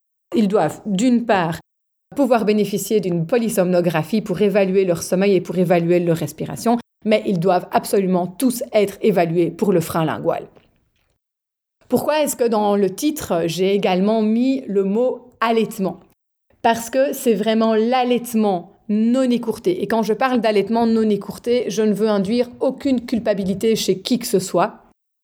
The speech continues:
Euh, voilà, moi je donne de l'information et c'est pas dans le but de culpabiliser, euh,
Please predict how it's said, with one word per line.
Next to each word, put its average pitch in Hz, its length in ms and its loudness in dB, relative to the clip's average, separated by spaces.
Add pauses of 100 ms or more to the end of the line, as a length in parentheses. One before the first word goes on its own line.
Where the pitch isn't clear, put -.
(540)
Euh, 185 60 2
voilà, 170 280 0
moi 185 120 0
je 180 120 2
donne 226 300 0
de 226 60 2
l'information 196 800 0
et 196 140 0
c'est 185 160 -2
pas 233 260 0
dans 185 200 0
le 175 340 -4
but 202 360 -2
de 185 80 2
culpabiliser, 190 920 0
euh, 165 80 -2